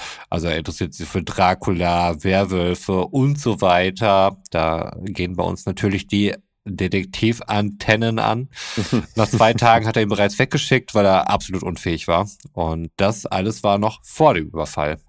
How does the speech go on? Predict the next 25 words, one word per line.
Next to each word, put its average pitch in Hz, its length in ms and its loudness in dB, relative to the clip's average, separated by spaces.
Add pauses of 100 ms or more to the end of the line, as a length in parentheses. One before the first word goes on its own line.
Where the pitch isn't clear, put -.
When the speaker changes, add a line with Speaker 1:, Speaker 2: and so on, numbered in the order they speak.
(280)
Speaker 1:
Er 101 100 2
hat 113 80 2
allerdings 110 280 -2
eine 110 60 2
Adresse - 340 -4
von 160 140 -2
dem 147 160 -2
Typen, 160 420 -2
äh, 110 260 2
weil 104 160 2
er 98 60 -2
ihm 101 120 -2
ja 90 100 2
auch 90 100 -2
einen 95 240 -4
Lohncheck 143 580 0
trotzdem 151 400 0
für 147 120 -2
diese 127 240 -2
zwei, 127 400 2
äh, 123 180 2
unproduktiven 123 680 -2
Tage 123 340 2
ausgestellt 127 680 0
hatte. 147 280 -2